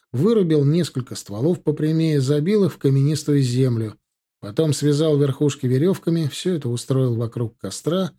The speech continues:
развесил сушиться наши плащи и одеяла, да и одежду тоже. Поддерживал огонь три часа, даже немного просушил барахло, но почти сухом и легли спать, умаявшись за день без задних ног.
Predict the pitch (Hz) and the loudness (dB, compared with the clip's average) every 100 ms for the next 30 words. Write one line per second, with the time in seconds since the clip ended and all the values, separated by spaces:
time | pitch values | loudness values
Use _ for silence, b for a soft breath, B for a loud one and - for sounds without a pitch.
0 | b b - 139 160 190 233 - 139 143 | b b -4 0 0 2 0 0 -2 -2
1 | - 185 165 139 151 135 120 123 117 165 | -2 -2 0 -2 -2 -4 -4 -4 -4 0
2 | 175 151 135 123 131 123 120 196 175 110 | 2 2 2 2 2 0 0 0 0 0
3 | 110 110 101 101 107 98 92 90 _ _ | -4 -6 -8 -8 -8 -8 -10 -16 _ _
4 | _ _ _ _ - 117 113 160 185 170 | _ _ _ _ -6 -6 0 0 2 2
5 | 170 160 156 180 151 151 151 160 139 151 | 2 2 2 2 2 0 0 -2 -2 0
6 | 131 117 139 143 147 156 147 139 139 131 | 0 0 2 2 2 2 2 0 0 0
7 | 135 151 147 135 135 127 165 185 - 117 | -2 0 0 2 0 0 0 0 0 0
8 | 113 104 104 - 107 - 107 131 127 123 | -2 -2 -10 -8 -8 -6 -4 0 0 0
9 | 123 139 135 - 170 170 143 139 165 185 | 0 0 -2 -2 -2 0 0 2 2 0
10 | 165 - 160 143 156 165 151 151 151 151 | 0 0 0 0 0 0 2 2 2 0
11 | 170 220 170 139 117 110 107 - _ | 0 0 0 -2 -2 -4 -6 -10 _